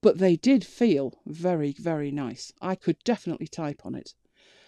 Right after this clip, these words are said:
I still had an issue, though, that it wasn't a U K keyboard. Um, it's powered via the new port on the left-hand edge,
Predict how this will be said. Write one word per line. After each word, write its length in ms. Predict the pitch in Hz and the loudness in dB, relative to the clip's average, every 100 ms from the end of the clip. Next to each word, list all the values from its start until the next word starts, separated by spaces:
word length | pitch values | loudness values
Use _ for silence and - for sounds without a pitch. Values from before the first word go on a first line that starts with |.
| _ | _
I 240 | 247 311 427 | -2 -2 -2
still 300 | - - 339 | -6 -2 -2
had 140 | 277 285 | 0 0
an 120 | 254 | 2
issue, 360 | 262 - 214 180 | 2 0 0 0
though, 220 | 139 135 | -2 -4
that 140 | 160 | -4
it 80 | - | -4
wasn't 260 | 180 170 175 | -6 -6 -6
a 40 | |
U 200 | 170 180 | -4 -4
K 220 | - 170 | -6 -10
keyboard. 560 | - 185 175 143 135 - _ _ _ _ _ _ _ - _ _ - | -4 -2 -2 -6 -8 -12 _ _ _ _ _ _ _ -20 _ _ -8
Um, 180 | 165 - | -6 -4
it's 200 | 175 - | -4 -6
powered 420 | - 247 302 370 | -4 2 4 2
via 260 | 294 262 233 | 2 2 2
the 80 | 214 | 2
new 180 | 202 208 | 2 0
port 380 | - 196 170 - | 0 -2 -2 -2
on 80 | |
the 80 | 165 | -4
left-hand 460 | 170 151 - 165 156 | -6 -8 -8 -6 -6
edge, 380 | 143 - - | -8 -10 -14